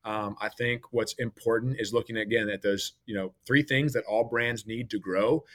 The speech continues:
whether that's in a direct-to-consumer farm business model or just any business in general. That's traffic coming to your website, how well that website converts, and then retention. So we didn't talk about retention today. Um, that'll probably be another episode, but that's just gonna be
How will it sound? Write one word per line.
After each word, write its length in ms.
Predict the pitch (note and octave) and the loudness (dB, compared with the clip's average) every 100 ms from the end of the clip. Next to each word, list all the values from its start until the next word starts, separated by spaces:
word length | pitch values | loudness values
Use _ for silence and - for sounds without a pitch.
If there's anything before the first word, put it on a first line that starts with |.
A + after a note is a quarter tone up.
| - | -12
whether 240 | - G#2+ A2 | -4 2 4
that's 180 | G2+ G2+ | 4 2
in 100 | F#2+ | -4
a 80 | |
direct-to-consumer 920 | F2+ C3 C#3 - B2+ D#3 D3 D3 C#3 B2+ _ - | 2 2 2 -2 -2 2 2 2 0 -4 _ 2
farm 260 | D#3 D#3+ | 4 6
business 360 | D3+ D#3+ D#3+ - | 8 8 6 2
model 320 | D#3 D#3 D3+ | 2 2 4
or 140 | C#3+ A#2 | 4 2
just 180 | A#2+ - | -2 -2
any 180 | C#3 D3 | 0 2
business 340 | C3 A#2+ A2 | 2 0 -2
in 60 | G#2+ | -2
general. 500 | A#2 D#3 E3+ E3+ E3 - - | 0 2 4 2 0 -12 -8
That's 180 | - G2+ | -4 0
traffic 840 | - - - C#3 D3 - D#3 - - | 0 -2 0 4 4 6 4 2 -6
coming 360 | C3+ D3 C#3+ | 0 2 2
to 120 | C3 D#3+ | 2 4
your 160 | D#3 | 4
website, 480 | C#3+ C3+ - C#3+ C#3 C#3 _ _ _ | 4 2 2 4 4 0 _ _ _
how 160 | - C#3 | 2 4
well 180 | D3+ D3+ | 6 6
that 100 | C#3 | 4
website 380 | C#3 D3 C#3 | 2 2 0
converts, 440 | C#3 B2+ A#2+ A#2 - | 0 0 2 2 -2
and 100 | A2 | -4
then 160 | A2 A2 | -2 -2
retention. 600 | G#2 G2 - A2 - E2 | -2 -4 -4 -4 -6 -6
So 100 | F#2 | -2
we 60 | G#2+ | 0
didn't 160 | C3+ | -2
talk 240 | - A2+ C3 | -2 -6 -4
about 120 | A#2 | -6
retention 440 | A2 A#2+ G#2+ A2 | -6 -8 -8 -10
today. 500 | - G#2 G#2 G2+ B2+ - _ _ | -6 0 4 4 2 -6 _ _
Um, 180 | G2+ G2+ | -4 0
that'll 160 | G2+ G#2 | 0 0
probably 260 | - G#2 | -2 -2
be 160 | G#2 G#2 | 2 0
another 320 | G2+ F#2+ G#2 | 0 -2 -2
episode, 420 | F#2+ A2 - A#2+ B2+ | -4 -4 -2 0 0
but 80 | |
that's 160 | G#2+ A2 | -2 -4
just 160 | C3 - | -2 -2
gonna 160 | C#3 | -2
be 280 | B2+ A#2+ | 0 -2